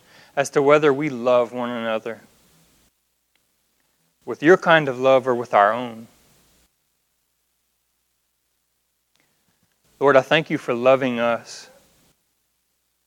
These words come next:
and demonstrating to us your kind of love. You gave all.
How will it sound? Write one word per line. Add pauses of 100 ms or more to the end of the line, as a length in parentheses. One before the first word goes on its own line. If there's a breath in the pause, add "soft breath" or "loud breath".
(800)
and
demonstrating
to
us (1300)
your
kind
of
love.
You
gave
all.